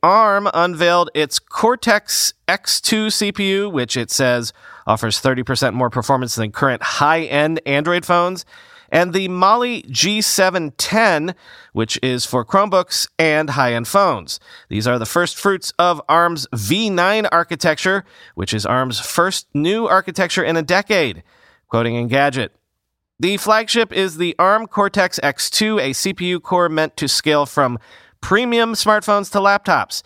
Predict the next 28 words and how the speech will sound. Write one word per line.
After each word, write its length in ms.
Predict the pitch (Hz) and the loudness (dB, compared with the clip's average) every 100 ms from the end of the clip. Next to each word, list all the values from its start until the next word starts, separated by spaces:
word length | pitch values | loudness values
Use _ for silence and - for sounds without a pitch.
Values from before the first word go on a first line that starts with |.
| - - | -16 -10
It 100 | - | -4
reportedly 480 | 101 107 139 131 135 | -4 0 0 0 0
offers 280 | 131 135 - | 0 0 -4
a 100 | 123 | -4
thirty 220 | 120 156 151 | -2 -2 -2
percent 320 | 143 165 135 | -2 -2 -2
performance 440 | 123 175 170 - | -2 0 0 -4
boost 360 | 143 170 170 - | -2 -2 -2 -2
over 200 | 156 143 | -2 -2
current 320 | - 175 165 | -2 0 0
high-end 480 | 143 156 160 156 156 | 0 0 2 0 -2
Android 360 | - 160 160 151 | 0 0 0 0
phones, 320 | 165 160 143 - - - | 0 0 -4 -14 -16 -4
although 280 | 110 127 - | -2 0 0
Arm 280 | 139 139 | 2 0
didn't 280 | 127 147 147 | 0 -2 -2
provide 380 | 147 135 139 135 | -2 2 2 2
more 200 | 139 139 | -2 -2
details. 680 | 120 180 180 160 117 82 - - - - - - | -2 -4 0 0 0 -4 -12 -16 -20 -20 -20 -2
You'll 180 | 180 190 | 0 0
see 340 | - 262 220 | 0 0 0
gains 480 | 170 214 226 233 - | 0 0 0 -2 -4
for 300 | - 190 190 | -2 0 0
more 260 | 180 196 185 | 2 0 2
mainstream 560 | 185 190 - 190 180 | -2 -2 -2 -2 -2
uses. 600 | 180 220 - 175 95 - - _ | -2 -2 -2 -2 -4 -8 -10 _
The 180 | 107 120 | -6 -4
Cortex 640 | - 143 - 135 - - | -2 -2 0 -2 -2 -4